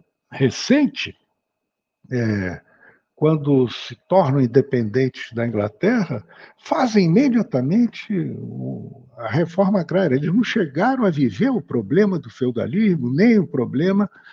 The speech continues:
do latifúndio. Eles, é, incentivaram a ocupação de terras devolutas no imenso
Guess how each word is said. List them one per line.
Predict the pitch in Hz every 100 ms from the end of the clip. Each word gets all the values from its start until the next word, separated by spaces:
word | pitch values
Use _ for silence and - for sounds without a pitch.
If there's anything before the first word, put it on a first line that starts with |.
| - - -
do | 190
latifúndio. | 220 208 - - 180 220 - - - - _ _
Eles, | 131 143 180 214 214 -
é, | 196 180 175 160 156 156
incentivaram | 156 180 - 190 190 - 165 151 202 233
a | 240
ocupação | - 208 - 131 - - 127 170 - - - - 143
de | 143
terras | 151 - 135 131 127 120 107 - - - 113
devolutas | 139 143 196 196 175 214 254 254
no | 220 220
imenso | 143 123 180 185 - - 127 104